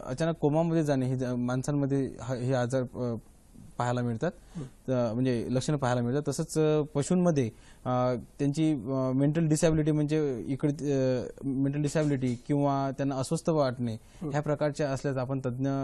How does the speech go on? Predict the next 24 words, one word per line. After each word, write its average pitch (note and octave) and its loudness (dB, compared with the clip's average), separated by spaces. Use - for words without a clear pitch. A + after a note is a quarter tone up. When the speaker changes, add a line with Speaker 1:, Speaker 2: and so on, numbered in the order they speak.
Speaker 1:
पशुवैद्यकाकडनं C3 0
आणि C3+ 2
पशु, C3 -4
आपल्या B2+ 0
वैद्यकीय C#3 2
डॉक्टरांना C3+ 0
दाखवणे B2 -4
गरजेचे - -8
आहे. - -20
Speaker 2:
बरं, B3 2
अंबलकर A3 0
साहेब, A3+ -2
आपला G3 -4
आजचा G3 -4
विषय F3 0
जो F#3+ -2
आहे C#3 -4
तो G3+ -2
जनावरांमध्ये G#3+ 0
आणि G#3 0
कोंबड्यांमध्ये E3+ -2
मान्सूनपूर्व B3+ 0
लसीकरणाचे F3+ -2
महत्त्व, C3+ -4